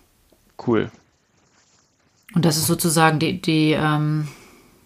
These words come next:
Speaker 2: ja, genau, die erste wichtige Frage, finde ich, die die da irgendwie geguckt haben, was gibt es da bereits, ähm,
Speaker 1: Hm.
Speaker 2: für Daten?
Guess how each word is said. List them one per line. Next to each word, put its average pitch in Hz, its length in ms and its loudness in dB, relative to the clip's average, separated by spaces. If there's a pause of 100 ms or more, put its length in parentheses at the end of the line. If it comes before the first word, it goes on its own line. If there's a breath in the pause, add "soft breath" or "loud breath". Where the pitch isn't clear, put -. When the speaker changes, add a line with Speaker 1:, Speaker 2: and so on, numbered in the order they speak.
(140)
Speaker 2:
ja, 160 120 4
genau, 156 200 4
die - 120 2
erste 151 400 2
wichtige 156 320 0
Frage, 147 400 -2
finde 156 180 -2
ich, - 60 -6
die 151 100 -2
die 143 80 -2
da 147 240 2
irgendwie 151 220 -2
geguckt - 320 -6
haben, 151 240 -2
was 147 180 -2
gibt - 180 -4
es - 140 -8
da 139 340 0
bereits, 139 520 -6
ähm, 143 380 -8 (760 loud breath)
Speaker 1:
Hm. 107 220 -2
Speaker 2:
für 160 120 -2
Daten? 143 720 -6